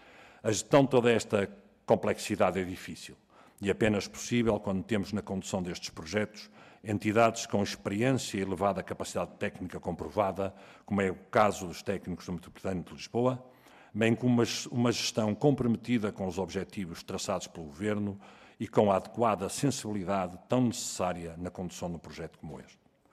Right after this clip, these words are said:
Do nosso lado, do lado do Governo, confiamos plenamente no trabalho realizado pela Metropolitana de Lisboa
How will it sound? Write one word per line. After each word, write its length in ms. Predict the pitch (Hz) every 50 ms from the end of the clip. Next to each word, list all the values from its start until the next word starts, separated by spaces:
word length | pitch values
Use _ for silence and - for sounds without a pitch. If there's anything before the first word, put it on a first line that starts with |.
| - - - _ _ _
Do 80 | - 101
nosso 300 | 101 95 98 - - 113
lado, 300 | 110 110 110 113 127 - - - - - - - - -
do 80 | 104 98
lado 220 | 101 95 92 85
do 100 | 92 85
Governo, 440 | 90 87 90 110 117 110 110 120 117 - - - - - - _
confiamos 560 | - 117 107 - - 117 110 104 101 101 -
plenamente 540 | - - 127 131 127 117 113 120 113 107 104
no 60 | 104
trabalho 280 | - 107 101 98 98 92
realizado 540 | 92 98 92 95 87 - 98 92 90 - -
pela 140 | 95 92 85
Metropolitana 400 | 87 87 - - - 85 82 80
de 60 | 76
Lisboa 440 | - - - 117 131 143 147 139